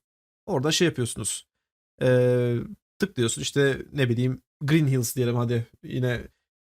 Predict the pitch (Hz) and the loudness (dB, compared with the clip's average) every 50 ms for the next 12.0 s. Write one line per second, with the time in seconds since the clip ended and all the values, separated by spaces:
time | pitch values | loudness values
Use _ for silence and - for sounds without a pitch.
0 | _ - - 185 190 190 185 175 151 131 - 190 185 180 - 190 180 180 170 160 | _ 4 6 6 6 8 6 6 4 4 2 0 0 0 2 2 4 4 4 2
1 | 185 160 - 165 160 160 156 170 160 175 170 - - - 160 - 175 156 - - | 2 2 2 2 2 2 2 2 2 2 0 0 0 -2 0 2 0 0 0 0
2 | 156 - - 156 156 - 180 175 - - 127 - - 202 156 147 180 214 202 175 | -2 0 0 0 0 2 0 0 0 0 -4 -2 -2 -2 -2 0 0 0 2 2
3 | 180 170 135 117 104 113 - - - - 113 160 247 285 _ _ _ _ _ _ | 2 0 0 0 0 0 0 0 -2 -2 -2 -4 -4 -8 _ _ _ _ _ _
4 | _ _ _ _ _ _ _ _ - 127 127 151 208 208 175 139 123 120 117 117 | _ _ _ _ _ _ _ _ -6 -2 0 2 4 4 4 4 4 4 4 4
5 | 117 120 123 123 127 127 123 135 139 147 147 135 - - - - 80 143 139 151 | 2 2 2 2 4 4 4 2 2 2 0 -4 -8 -12 -16 -12 -8 -4 -2 0
6 | 156 175 165 160 160 156 156 151 156 143 143 - 180 156 - - 160 160 156 156 | 2 4 4 4 4 4 4 2 2 0 0 -2 -2 -4 -2 0 0 2 2 2
7 | 151 151 156 151 143 151 151 160 156 - - - - 143 143 151 147 147 143 123 | 2 2 2 0 0 0 -2 -2 -4 -4 -2 0 2 2 4 4 2 2 2 0
8 | 151 143 139 139 139 131 139 135 135 143 156 156 151 143 143 139 139 131 123 131 | 0 0 2 0 -2 -2 -2 -2 0 0 0 0 0 0 0 0 0 -2 0 0
9 | 135 135 131 - 135 127 - - 135 131 127 131 127 131 131 131 131 131 131 131 | -2 -2 -2 -2 -6 -4 0 0 2 2 2 2 2 2 0 2 2 2 2 2
10 | 127 - - - 131 131 127 127 123 - - 135 127 123 - - _ - 127 123 | 0 -2 -4 -4 -4 -2 -2 -2 -2 -2 -2 -4 -4 -4 -6 -12 _ -4 -2 0
11 | 120 113 117 120 120 117 113 104 107 117 117 110 107 98 107 - - 139 151 | 0 0 0 0 0 -2 -2 -2 -4 -4 -4 -4 -4 -4 -6 -6 -6 -6 -6